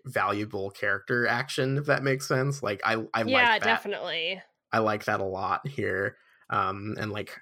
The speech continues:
Speaker 1: Hermione's snide little comment to Ron about what really happened is funny. Like, like, all that stuff is great. Like, like, if, if, if they're, if,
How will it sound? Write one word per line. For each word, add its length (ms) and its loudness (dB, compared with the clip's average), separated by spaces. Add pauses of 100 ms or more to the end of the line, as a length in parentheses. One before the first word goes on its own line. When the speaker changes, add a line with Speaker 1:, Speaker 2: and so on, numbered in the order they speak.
(120)
Speaker 1:
Hermione's 640 -2
snide 520 0
little 180 0
comment 560 -2 (260)
to 160 0
Ron 400 -2
about 320 -4
what 220 -2
really 260 -2
happened 460 -4
is 120 -2
funny. 440 -4
Like, 180 -2
like, 240 2 (260)
all 200 8
that 180 6
stuff 200 -2
is 100 -4
great. 180 0
Like, 140 4 (120)
like, 220 4
if, 180 2
if, 280 0 (280)
if 220 0
they're, 400 6
if, 120 0